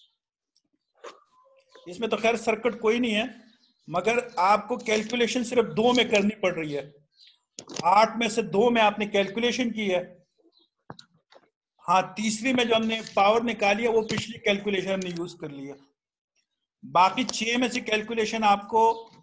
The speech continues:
नहीं करनी पड़ रही है, आपने simple cause निकालने हैं, वो तो मेरे ख्याल में एक मिनट का काम है, अगर आपको formula पता हो,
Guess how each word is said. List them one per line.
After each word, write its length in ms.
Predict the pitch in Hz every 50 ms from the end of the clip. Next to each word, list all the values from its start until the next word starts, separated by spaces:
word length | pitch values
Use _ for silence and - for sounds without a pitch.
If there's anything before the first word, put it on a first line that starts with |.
| _ _ _ _ _ _ _
नहीं 300 | - - 185 202 226 254
करनी 280 | 202 226 220 214 208 202
पड़ 200 | 196 196 185 180
रही 100 | 180 185
है, 60 | 190 190
आपने 240 | 185 190 196 208
simple 340 | 202 - 214 202 202 214 202 196
cause 340 | - - 196 208 208 202
निकालने 440 | 202 190 190 - 175 175 175 175 190
हैं, 100 | 196 180
वो 100 | 175 180
तो 160 | 180 - 185
मेरे 360 | 175 - - - _ - - 170
ख्याल 180 | - 170 180
में 100 | 180 180
एक 200 | 175 175 175 175 180
मिनट 140 | 170 165
का 80 | 165 160
काम 260 | 156 156 151 147 151 151
है, 60 | 151
अगर 120 | 151 160
आपको 300 | 160 156 156 - - 160
formula 440 | 156 - 170 170 170 170 175 175 160
पता 220 | 151 147 147 147
हो, 140 | 135 135 -